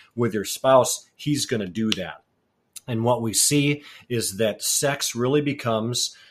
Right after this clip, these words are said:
the crux of nearly all destruction of civilizations, of ministries, churches, families, you name it. It's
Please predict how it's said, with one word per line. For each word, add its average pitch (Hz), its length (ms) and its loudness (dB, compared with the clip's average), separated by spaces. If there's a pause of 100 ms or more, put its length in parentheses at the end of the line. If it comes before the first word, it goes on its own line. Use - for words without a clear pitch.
(120)
the 107 100 -2
crux - 480 0
of 104 240 -2
nearly 123 560 -2
all 147 260 4
destruction 135 800 -2 (320)
of 110 180 0 (180)
civilizations, 151 1300 0 (280)
of 98 140 -6
ministries, 151 720 0
churches, 147 580 -2
families, 143 800 -2 (280)
you 127 300 0
name 135 360 2
it. 98 200 -4 (280)
It's - 480 -4